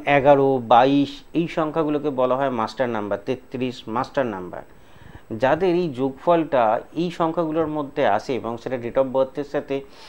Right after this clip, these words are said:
match করে যায়, তাদের লাইফে কি দেখা যায়? তাদের লাইফে দেখা যায় যে অনেক বেশি কিন্তু, মানে, লাইফে development হয়। যেমন দু হাজার তেইশে কী হবে, যাদের total নামের সংখ্যা বা date of বার্থের সংখ্যা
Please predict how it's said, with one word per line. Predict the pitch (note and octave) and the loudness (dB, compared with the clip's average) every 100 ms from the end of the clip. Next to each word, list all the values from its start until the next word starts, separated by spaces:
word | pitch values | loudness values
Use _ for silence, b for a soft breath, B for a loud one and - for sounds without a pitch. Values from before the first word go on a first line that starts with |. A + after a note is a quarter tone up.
| B - | B -8
match | A#2 B2 D#3+ - | -4 0 0 0
করে | E3+ B2 | -2 0
যায়, | G#2 A2+ - B B B - | -2 -6 -6 B B B -2
তাদের | C3 E3+ | 0 0
লাইফে | F3 E3+ E3 D#3+ | 0 0 0 -6
কি | - | -6
দেখা | E3 E3 F3 | -6 -2 -2
যায়? | F3+ F#3 | -4 -2
তাদের | C#3 D3 F#3 | 0 2 2
লাইফে | E3+ E3 E3+ | 2 2 0
দেখা | C#3+ C3+ D#3+ | 0 0 0
যায় | A#2+ B2 B B B A#2+ | -2 -6 B B B -12
যে | A2+ D3 C#3 - | -4 -2 -2 -2
অনেক | C3+ D3+ F3 C#3 | 0 2 2 0
বেশি | A#2+ C3 - E3 | -4 -4 -4 -6
কিন্তু, | D#3 C#3+ C#3+ G3 G#3 B B B - | -4 -4 -4 -6 -6 B B B -12
মানে, | B2 A#2+ A#2+ A#2 A#2+ A2+ - - - | -4 -2 0 0 -2 -4 -10 -20 -2
লাইফে | B2+ B2 C#3 | -2 0 0
development | B2+ B2 A#2+ G#2 G2 F2 | 0 2 0 -2 -10 -14
হয়। | F2 | -6
যেমন | E3+ F#3+ | -2 -2
দু | E3+ E3+ | 0 0
হাজার | F3 F3 - - | 0 0 -6 0
তেইশে | F#3 G3 - | 0 0 -4
কী | D#3 C3+ | -6 -4
হবে, | A#2 G2+ C3 - B B B B B A#2 | -4 -4 -6 -10 B B B B B -12
যাদের | A#2 C#3 D3 F2 - | 0 0 2 -4 -4
total | C#3+ C3 G3 D3 F3 E3+ | -4 6 6 8 4 -2
নামের | B2 A2+ A#2 D#3 | -2 -4 -2 -4
সংখ্যা | D#3+ D#3 D3+ E3 | -2 -4 2 2
বা | D3 C#3+ | 4 2
date | B2+ A2 | 0 -2
of | D3 | -2
বার্থের | C#3+ C#3+ D3+ | 0 -2 -4
সংখ্যা | D3 A#2+ B2 - B2 | -8 -6 -6 -2 -2